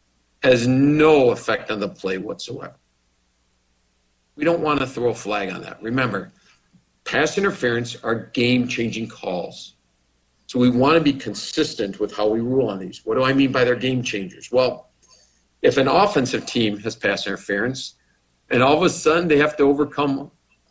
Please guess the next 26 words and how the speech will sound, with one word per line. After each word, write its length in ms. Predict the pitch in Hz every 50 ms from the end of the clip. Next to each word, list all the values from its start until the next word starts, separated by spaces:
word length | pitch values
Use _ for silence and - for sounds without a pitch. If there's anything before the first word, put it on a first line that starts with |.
| _ -
uh, 280 | 117 101 101 101 98
the 140 | - 107 98
hump 320 | - - 139 147 147 -
of 160 | 160 117 101 107
being 200 | 127 127 117 113
second 400 | - - - 127 127 - 139 143
and 120 | 135 131
twenty-five, 760 | - - 147 143 139 131 - 117 113 123 135 147 160 151 -
or 80 | 107
let's 180 | 101 113 113 -
say 120 | - 113
third 340 | 113 - - 131 131 135 139
and 100 | 147 139
twenty-five, 720 | 135 - 151 147 143 135 - 139 135 143 156 165 165 165 _ _ _ _ _ _ _ _ _ _ _ _ -
statistically, 1000 | - - - 139 135 - - 160 165 - - 113 - - - 95 - - _ _ _ _ _ _ _ _ _ _ _ _ _ -
they 160 | 117 120 123
are 120 | 120 117
not 340 | 113 117 120 117 113 113 -
going 220 | 127 120 113 110
to 60 | 107 107
overcome 500 | 104 95 104 107 107 - - 101 92 87
that. 240 | - - - _ _ _ _ _ _ _ _ _ _ _ -
It's 160 | 110 87 90
very, 480 | 98 98 90 90 113 110 107 110 113 110
very 320 | 98 92 107 101 104 104
rare. 460 | 101 98 104 101 90 85 85 - _